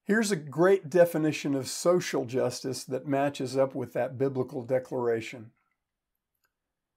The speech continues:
It's from an article by the Christian relief organization World Vision.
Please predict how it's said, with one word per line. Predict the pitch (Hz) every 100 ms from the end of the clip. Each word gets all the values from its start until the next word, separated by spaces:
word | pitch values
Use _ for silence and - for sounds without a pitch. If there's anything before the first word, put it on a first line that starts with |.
| _ _ _ _ -
It's | -
from | - 175
an | 160
article | 160 170 170 160
by | 143 147
the | 139
Christian | 135 160 151 185 160
relief | 135 139 156 156
organization | 131 127 123 120 123 123 120 120
World | 127 127 113
Vision. | 123 127 117 107